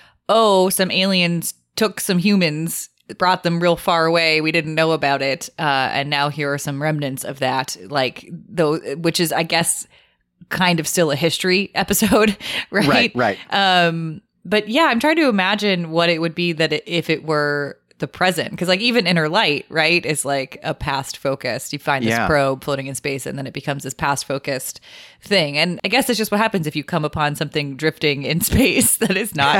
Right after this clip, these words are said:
Speaker 1: actively mobile in the present. <laughs> Um, so maybe what we're saying isn't that interesting. But anyway, I'm gonna make that spreadsheet.
Speaker 2: <laughs> Well, maybe what we're saying isn't that interesting is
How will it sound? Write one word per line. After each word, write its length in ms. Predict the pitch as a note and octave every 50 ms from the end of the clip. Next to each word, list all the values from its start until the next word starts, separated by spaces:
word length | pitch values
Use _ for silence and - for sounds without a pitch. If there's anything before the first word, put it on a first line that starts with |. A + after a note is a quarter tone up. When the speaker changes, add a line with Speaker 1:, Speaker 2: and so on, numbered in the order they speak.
| -
Speaker 1:
actively 480 | - D3+ D#3 F3 - - D#3+ - D#3+ E3
mobile 400 | D#3 D3+ E3+ F3 E3 E3+ D#3 D#3
in 80 | D3+ D3+
the 80 | C3+ B2
present. 480 | - F#3+ F3+ E3+ D#3+ E3 D#3 D#3 - -
<laughs> 40 | A#3+ - - D#4+ - - - - - - - -
Um, 600 | G3+ G3 F#3 F3+ F3 F3 F3+ F3+ F3+ F3 F3+ - -
so 200 | - - F#3+ F3+
maybe 200 | F3 F#3 F#3+ F#3+
what 120 | F3+ F3+ C#3+
we're 100 | F3 F#3+
saying 260 | - A3 F3+ F3 E3+
isn't 260 | D3 F3 F3 E3+ D#3+
that 160 | E3 D#3 -
interesting. 520 | B2 E3+ F3 E3 D3+ - - D3+ C#3+ C3+ C#3+
But 200 | D#3+ D3+ - -
anyway, 340 | - F#3+ C4 D4 G#3+ F#3 E3+
I'm 260 | D3 B2+ G#3 A#3 C4
gonna 260 | C4+ D4 D#4 D4+ C#4+ B3
make 320 | F#3+ E3 G3+ G#3 F#3+ F3+
that 160 | - E3+ D#3+ - -
spreadsheet. 400 | - A#2+ - - - - - - _ _ _ _ - -
Speaker 2:
<laughs> 920 | - - - - - C#3 - - - D3 - - D#3+ F3+ D#3+ - - - -
Well, 260 | F3 E3 - A3 F3
maybe 260 | F3+ G3 G#3+ A3 A3
what 160 | F#3 F#3 E3
we're 80 | D#3+ D3+
saying 260 | - - D#3 D3 C#3+
isn't 140 | C#3 C3 C3+
that 140 | C3+ B2+ B2
interesting 400 | B2 B2 - C3 - C3+ A#2+ A#2
is 160 | A#2 A2+